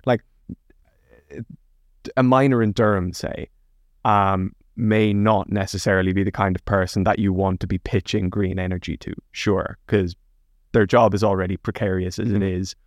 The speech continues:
Speaker 1: And if you're proposing to further phase out their job, they're not gonna like that. However, there has to be, like you said, people working on oil fields that are like, "I actually want to live
Speaker 2: Mm-hmm.
Speaker 1: beyond forty years
Speaker 2: So
Speaker 1: old."
Speaker 2: the, the miner's vegan son might enjoy.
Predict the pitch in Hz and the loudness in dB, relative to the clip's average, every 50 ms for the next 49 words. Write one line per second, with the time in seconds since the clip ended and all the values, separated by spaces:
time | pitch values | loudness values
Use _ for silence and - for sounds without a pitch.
0 | _ _ _ _ - 110 104 104 101 - 110 104 - - 92 - 104 101 98 92 | _ _ _ _ -2 0 0 0 2 2 2 2 2 0 -2 0 0 2 2 0
1 | 107 95 92 92 92 - _ _ _ _ _ - - 110 87 - - - 156 170 | -2 -2 -2 -4 -4 -6 _ _ _ _ _ -4 -2 -2 -2 -2 0 4 4 6
2 | 156 120 110 - - 101 101 95 120 101 92 - - 95 92 - 101 92 92 90 | 6 6 4 2 2 0 2 2 2 0 0 0 -2 -2 -2 0 0 0 0 0
3 | - - 101 95 92 90 - 95 90 90 90 95 95 - - 71 71 - - _ | 0 -2 -2 -2 -2 -2 -4 -6 -6 -4 -6 -6 -10 -10 -10 -10 -10 -10 -12 _
4 | _ _ _ - - 107 117 139 170 156 120 - 110 101 131 - _ _ _ _ | _ _ _ -6 -2 0 4 6 6 4 4 2 -2 -4 -6 -6 _ _ _ _
5 | _ _ _ _ _ _ _ _ _ _ _ - _ _ _ _ _ _ _ 143 | _ _ _ _ _ _ _ _ _ _ _ -20 _ _ _ _ _ _ _ 2
6 | 131 - - - - - 196 180 - - - - 113 - - - - - - - | 2 2 0 -6 0 2 2 2 2 -4 -6 -6 -8 -6 -6 -8 -10 -10 -12 -20
7 | - _ - 123 139 - - 123 117 - - 107 92 90 92 - - _ _ _ | -14 _ 0 2 2 2 2 0 0 0 0 -2 -2 -2 -4 -8 -12 _ _ _
8 | _ _ _ - 117 107 - 113 104 98 104 101 - - 98 98 95 95 95 98 | _ _ _ 0 0 0 2 0 0 2 0 0 0 -2 -2 -2 -2 -2 -2 -2
9 | 98 98 92 - 92 92 90 90 - - 107 104 107 107 - - _ - - 165 | -2 -4 -4 -4 -6 -6 -6 -6 -2 -2 -2 0 0 -4 -6 -8 _ -2 0 2
10 | 180 170 170 - - - 127 117 110 117 117 113 113 - 110 101 98 104 101 98 | 2 2 0 -2 -2 -2 -2 0 2 2 0 0 0 -2 -2 0 0 0 -2 -4
11 | 101 - - _ _ 151 147 131 107 101 113 107 104 104 98 95 90 - - - | -8 -12 -18 _ _ -4 -2 0 2 4 4 4 4 2 0 0 -2 -6 -6 -4
12 | 113 101 95 - 110 101 95 95 92 - 165 143 95 104 107 - 85 117 123 120 | -2 -2 0 -2 -2 -2 -2 -2 -2 0 0 0 0 0 -2 -4 -2 0 0 2
13 | 127 131 131 127 110 101 95 110 117 104 117 113 110 98 - 117 123 117 90 - | 2 2 2 0 0 0 0 0 2 2 2 2 0 0 -2 -4 -2 -2 -2 -4
14 | - 92 92 92 - - 98 92 - | -4 -4 -4 -4 -2 -2 -2 -2 -2